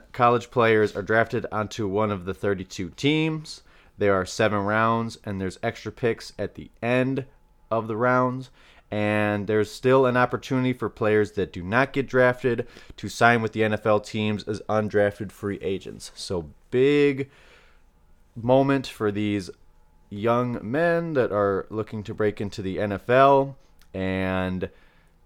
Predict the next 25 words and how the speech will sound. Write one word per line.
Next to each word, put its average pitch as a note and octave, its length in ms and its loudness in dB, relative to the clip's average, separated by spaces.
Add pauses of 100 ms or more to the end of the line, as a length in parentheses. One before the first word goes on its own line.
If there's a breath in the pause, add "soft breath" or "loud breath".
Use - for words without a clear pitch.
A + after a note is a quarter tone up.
get G#2+ 160 -2
a G#2 40 -2
shot B2 360 2
with - 400 -4
one G2+ 220 -4
of G2+ 100 -6
the G2+ 100 -2
thirty-two G#2+ 480 -2
teams. D3+ 520 -8
So F2+ 460 -2 (280 soft breath)
great A2 160 4
week A#2 220 0
for A2 160 -2
them, B2 460 0
their, G2+ 140 0 (220)
their F#2 160 -6
families, B2 800 0
and F2 240 -8
to G#2+ 100 -8
see G2 220 -6
all G#2+ 180 4
of G#2 80 -4
their G#2 180 0
hard G2+ 320 0
work G2+ 440 -2